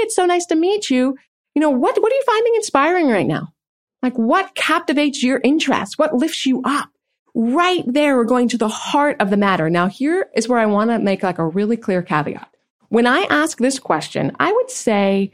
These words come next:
ninety percent of the time, people dive right in. They're kind of taken back by it,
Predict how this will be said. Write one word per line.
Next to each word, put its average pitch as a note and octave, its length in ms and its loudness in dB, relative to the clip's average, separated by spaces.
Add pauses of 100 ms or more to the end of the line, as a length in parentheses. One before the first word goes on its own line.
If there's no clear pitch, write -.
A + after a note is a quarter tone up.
(280)
ninety G4+ 580 2
percent C4 340 2
of A3+ 60 -2
the - 60 -2
time, G3+ 540 0 (360)
people C4+ 600 0 (100)
dive G#3+ 340 2
right F#3 180 2
in. - 260 -4
They're F3 140 0
kind A3+ 240 -2
of A3 80 -4
taken C#4 320 -2
back B3+ 260 -2
by B3 220 0
it, C4 180 -2